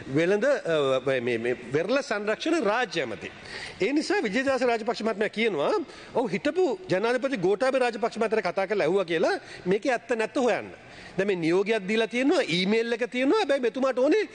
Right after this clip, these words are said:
මේකේ ඇත්ත නැත්ත හොයන්න. ඉතින් ඒ නිසා එතුමා කතා කරාම එතුමා කියනවා ගෝඨාභය රාජපක්ෂ මහත්තයා කිව්වලු ගරු නාලක ගොඩවා මැතිතුමත් මේ ගැන ඇහුවා.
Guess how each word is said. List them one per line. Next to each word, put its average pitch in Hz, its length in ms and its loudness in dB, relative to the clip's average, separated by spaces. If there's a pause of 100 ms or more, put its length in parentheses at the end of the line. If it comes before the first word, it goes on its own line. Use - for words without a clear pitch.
(160)
මේකේ 254 280 2
ඇත්ත 240 180 -4
නැත්ත 208 240 -2
හොයන්න. 107 240 0 (540)
ඉතින් 262 140 2
ඒ 262 40 2
නිසා 370 300 2 (120)
එතුමා 254 200 0
කතා 233 260 0
කරාම 277 180 0
එතුමා 247 240 0
කියනවා 277 200 0
ගෝඨාභය 240 360 2
රාජපක්ෂ 226 320 0
මහත්තයා 202 280 -2
කිව්වලු 208 480 2 (560)
ගරු 196 200 2
නාලක 240 320 2
ගොඩවා 262 280 2
මැතිතුමත් 220 480 0
මේ 233 140 2
ගැන 214 160 0
ඇහුවා. 190 360 2